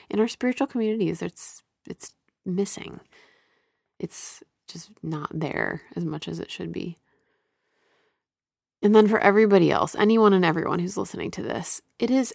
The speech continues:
our responsibility to make space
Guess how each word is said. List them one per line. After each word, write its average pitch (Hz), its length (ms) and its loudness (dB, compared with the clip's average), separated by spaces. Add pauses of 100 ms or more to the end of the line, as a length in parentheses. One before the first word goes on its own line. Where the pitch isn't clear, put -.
(140)
our 175 340 2
responsibility 165 920 -4
to - 220 -12
make - 480 -8 (120)
space - 600 -10